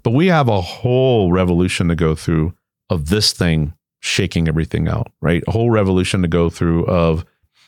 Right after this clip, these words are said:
all right, well, things that are pretty simplistic. You know, the running joke now is when you do G P T to kinda give you some, um, answers to programming problems, right?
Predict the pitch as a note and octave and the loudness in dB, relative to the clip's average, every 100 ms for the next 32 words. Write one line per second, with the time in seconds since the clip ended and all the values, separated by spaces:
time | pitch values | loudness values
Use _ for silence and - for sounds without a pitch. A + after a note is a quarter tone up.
0 | _ _ _ - - A#2+ G#2+ F#2+ - F#2+ | _ _ _ -20 -4 0 2 2 0 0
1 | F#2 E2+ - A2+ G2 F2+ E2+ E2 E2+ E2 | 2 0 -2 0 0 0 -2 0 -2 0
2 | E2+ E2 G#2 G#2 - E2 - - _ _ | -2 -2 -2 -2 -2 -6 -6 -18 _ _
3 | - D3 B2+ A#2+ D#3+ C3 G2 B2 B2+ G2+ | -2 0 2 2 2 2 0 -2 0 2
4 | G2 F2+ F#2 F#2+ F2+ A2 A2 G#2+ F#2+ G2 | 2 2 0 0 2 0 0 0 0 -2
5 | F2+ G2+ F#2+ F2 F#2 F2 E2 E2+ F2 E2+ | -2 -2 0 -2 0 0 0 0 0 0
6 | D#2+ - E2+ E2 D#2+ F#2 E2+ D#2+ D#2+ - | -2 0 0 0 0 0 0 0 -2 -6
7 | - - _ _ _ _ G#2 G2 F#2 F#2+ | -16 -20 _ _ _ _ -2 0 0 -2
8 | G#2+ - G2 F#2 F2 E2 D#2+ D#2 D#2+ F#2+ | -2 -2 0 2 0 0 0 -2 -2 -4
9 | - - B2 E2 | -6 -6 -2 0